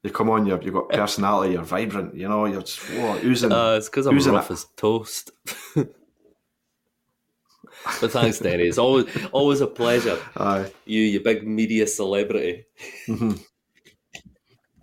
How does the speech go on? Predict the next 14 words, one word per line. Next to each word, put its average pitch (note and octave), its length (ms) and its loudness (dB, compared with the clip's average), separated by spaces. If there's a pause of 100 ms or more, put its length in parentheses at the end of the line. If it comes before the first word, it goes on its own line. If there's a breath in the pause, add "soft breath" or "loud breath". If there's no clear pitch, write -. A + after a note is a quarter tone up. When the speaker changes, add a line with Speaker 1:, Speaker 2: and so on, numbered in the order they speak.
(440)
Speaker 1:
Ah, F#2+ 1120 0
<laughs> - 20 0
yes. F#2 640 0 (800 loud breath)
I G#2 60 0
wondered A2+ 260 0
how G#2 120 2
long G2+ 160 2
it'd - 140 -6
take - 260 -4
you - 100 -2
to - 140 -6
go E2+ 140 -2
on F#2+ 80 -2
that. F#2+ 160 -2